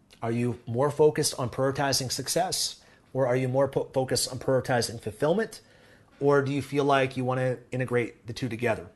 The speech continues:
and have a balance of both? Again,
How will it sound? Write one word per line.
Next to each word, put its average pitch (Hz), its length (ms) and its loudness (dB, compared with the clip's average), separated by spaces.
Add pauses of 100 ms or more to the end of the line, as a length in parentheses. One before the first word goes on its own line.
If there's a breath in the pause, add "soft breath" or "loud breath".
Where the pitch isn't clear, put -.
(160)
and 110 120 -6
have 110 120 -4
a 107 60 -6
balance 113 460 -4
of 98 220 -10
both? - 320 -14 (1080 loud breath)
Again, 117 280 -4